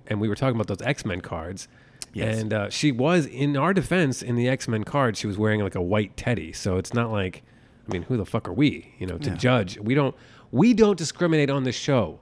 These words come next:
Speaker 1: okay? So if you're a Wolfbane woman that's coming out of her own or into her own,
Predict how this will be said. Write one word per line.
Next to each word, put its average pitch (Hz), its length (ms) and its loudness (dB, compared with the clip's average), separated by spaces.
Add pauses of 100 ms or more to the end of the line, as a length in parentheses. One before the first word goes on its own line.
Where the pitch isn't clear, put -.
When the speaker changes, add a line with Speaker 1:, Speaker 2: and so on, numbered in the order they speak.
Speaker 1:
okay? 127 400 0
So 123 160 2
if 107 140 0
you're 117 140 4
a 104 60 4
Wolfbane 135 1080 2 (340)
woman 120 720 4
that's - 220 -6
coming 135 420 0
out 131 160 2
of 147 60 -2
her 160 180 4
own 113 240 6
or 131 100 6
into 208 200 2
her 98 200 0
own, 101 240 -2